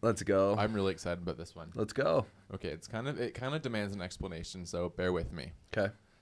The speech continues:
Speaker 2: So picture this. You're sitting at a table, and there is a large portion of food in front of you, and you have to eat all of it.
Speaker 1: <laughs>
Speaker 2: What food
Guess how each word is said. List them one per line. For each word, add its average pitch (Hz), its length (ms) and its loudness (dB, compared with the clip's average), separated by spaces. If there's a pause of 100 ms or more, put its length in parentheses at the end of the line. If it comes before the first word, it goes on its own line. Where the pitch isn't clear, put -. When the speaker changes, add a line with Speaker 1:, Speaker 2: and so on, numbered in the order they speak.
Speaker 2:
So 110 220 0
picture 120 340 -2
this. 90 440 -8 (340)
You're 107 140 -4
sitting 135 280 -2
at 131 100 -2
a 123 40 -4
table, 98 440 -6 (300)
and 107 220 -6
there 101 140 0
is 95 180 -2
a 95 320 0
large 101 760 2 (160)
portion 92 500 -2
of 90 180 -8 (120)
food 90 240 -4
in 82 160 -10
front 85 240 -10
of 80 60 -10
you, 62 200 -10 (540)
and 90 640 -6
you 98 220 -2
have 90 300 -4
to - 140 -16
eat 98 180 -14 (100)
all 92 160 0
of 78 100 -6
it. - 220 -12
Speaker 1:
<laughs> - 60 -14 (520)
Speaker 2:
What 123 300 4 (120)
food 101 480 4